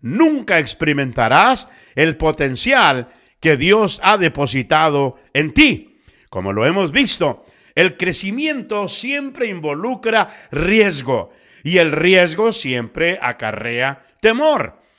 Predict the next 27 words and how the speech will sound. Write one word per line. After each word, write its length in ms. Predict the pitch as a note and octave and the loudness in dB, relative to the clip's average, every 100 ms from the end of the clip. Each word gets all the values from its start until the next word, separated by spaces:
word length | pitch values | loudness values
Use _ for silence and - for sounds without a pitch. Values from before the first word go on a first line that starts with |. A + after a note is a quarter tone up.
| _ | _
Incluso 720 | - G#3 D#4 D#4 - C3+ - _ _ - | -2 0 0 0 0 -4 -6 _ _ -2
hay 180 | F#3+ G#3 | 0 0
personas 600 | A#3 - A#3+ A#3+ A#3 - | -2 -2 -4 -2 -4 -4
que 120 | F#3 | -4
están 480 | - A#3+ B3 B3+ - - - | -2 -2 -2 -4 -8 -20 -8
en 160 | B2 G3 | -6 -6
un 120 | B3 | -4
trabajo 560 | A#3+ G3 G#3+ A3 G#3 | -2 0 0 0 -2
muy 220 | F#3+ A3+ A3 | -2 -2 -2
interior 840 | G3+ D#3+ D3 G3 A#3+ A3+ - _ - | -4 -4 0 2 2 0 -4 _ -14
y 120 | C3+ | -12
muy 580 | D#3+ B3 C4 G#3 - _ | -6 -2 -2 -4 -12 _
inferior, 1000 | F#3+ F#3 D#3+ - E3 C3 B2 D#3+ A3 F3 | -6 -6 -8 -6 -4 -2 -4 -4 -4 -4
muy 240 | F#3 C#4 C#4 | -6 -4 -6
por 380 | - F#3+ D3 | -6 -6 -6
debajo 720 | A2+ A2+ G#2 G3 A3 A#3 A3+ - - _ | -6 -6 0 2 0 -2 -4 -6 -16 _
de 200 | D3+ G3+ | 0 0
sus 380 | - F#3 D#3+ - _ _ | 0 -6 -6 -10 _ _
capacidades, 1120 | F3 E3+ F3 E3+ G#3 G#3 A#3+ D4+ B3+ C#3+ - _ _ _ - | 0 0 0 -2 -2 -2 2 2 2 -2 -8 _ _ _ 0
pero 300 | F3+ D#3+ - | 2 2 2
por 220 | C3+ C3 | 2 2
temor 640 | C3 A#2 D#3 B3+ D4+ C4+ - _ _ | 0 0 4 4 4 2 -4 _ _
no 220 | B2 F3 G#3+ | -4 -2 -2
aplican 760 | - F#3+ G#3+ G#3+ G3+ F#3+ C#3 _ _ _ _ - | -4 0 0 4 2 2 -4 _ _ _ _ -2
por 200 | A#2+ A2 | 2 2
una 280 | A#3 B3 G#3 | 4 2 2
mejor 760 | C#3+ A2 F3 G#3+ A#3+ - _ | 0 4 6 6 4 -2 _